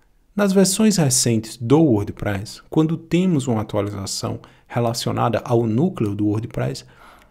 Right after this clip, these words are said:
iremos ter um banner de alerta como esse, como podemos ver aqui. Então, vamos clicar no ícone de atualizações no banner superior.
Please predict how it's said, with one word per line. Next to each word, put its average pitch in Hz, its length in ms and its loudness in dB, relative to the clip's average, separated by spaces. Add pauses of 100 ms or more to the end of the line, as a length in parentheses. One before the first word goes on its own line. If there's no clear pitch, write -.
(100)
iremos 185 380 2
ter 127 260 -2 (500)
um 139 140 0
banner 104 480 -4
de 120 160 0
alerta 101 440 -2
como 107 500 -4
esse, 90 240 -6
como 110 260 -8
podemos 110 460 -2
ver 104 240 -4
aqui. - 300 -10 (1040)
Então, 127 480 0 (680)
vamos 117 320 2
clicar 135 680 -2
no 110 380 -2 (120)
ícone 123 360 0
de 107 120 0
atualizações 107 840 -2
no 120 120 2
banner 101 320 -4
superior. 143 560 -2